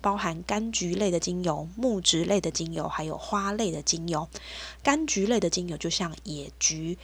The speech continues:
柠檬、佛手柑，就是柑嘛柑橘类的。柑橘类的这个精油呢，它其实是植物的果实，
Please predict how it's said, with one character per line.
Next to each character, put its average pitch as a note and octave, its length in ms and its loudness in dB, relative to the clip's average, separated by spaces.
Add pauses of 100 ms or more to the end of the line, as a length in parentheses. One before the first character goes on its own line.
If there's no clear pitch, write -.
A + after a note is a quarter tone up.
(240)
柠 E3+ 440 -2
檬、 E3+ 320 -2 (200)
佛 F3 280 2
手 D3 260 -2
柑， D#3 180 -2
就 F3 120 -4
是 - 120 0 (140)
柑 D3+ 140 2
嘛 E3+ 320 -2 (180)
柑 G3 300 0
橘 C#3+ 280 0
类 E3 240 -2
的。 - 160 -4 (440)
柑 C#4+ 200 4
橘 A#3 140 2
类 A#3 160 4
的 E3 340 4
这 G3+ 120 4
个 E3+ 120 2
精 F3+ 220 0
油 D#3 140 -2
呢， D#3 140 -4
它 - 180 -4
其 - 120 2
实 G3 140 4
是 F3+ 100 -2
植 D#3+ 200 4
物 F#3 160 4
的 F#3 100 2 (140)
果 C#3+ 280 0
实， D3 560 6